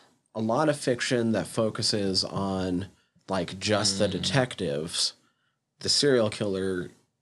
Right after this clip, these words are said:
Speaker 1: is practically not even human in those monsters. They're a monster. They're this thing that's striking from the shadows.
Speaker 2: Yeah.
Speaker 1: They're this evil that's just there to be destroyed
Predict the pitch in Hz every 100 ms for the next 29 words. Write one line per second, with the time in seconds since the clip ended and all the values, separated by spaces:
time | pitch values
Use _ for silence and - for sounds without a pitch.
0 | _ _ - 117 98 87 - _ _ _
1 | - 120 110 - 104 101 98 92 85 76
2 | 117 92 78 71 80 - 85 65 - -
3 | 92 120 117 110 104 107 104 - 101 95
4 | 92 98 95 85 - 101 98 87 - 98
5 | 98 - 92 101 92 87 101 95 92 92
6 | 92 90 98 95 92 90 107 104 104 -
7 | - 110 104 98 95 95 90 92 - -
8 | 95 101 95 95 92 90 85 95 90 85
9 | - - 113 104 80 73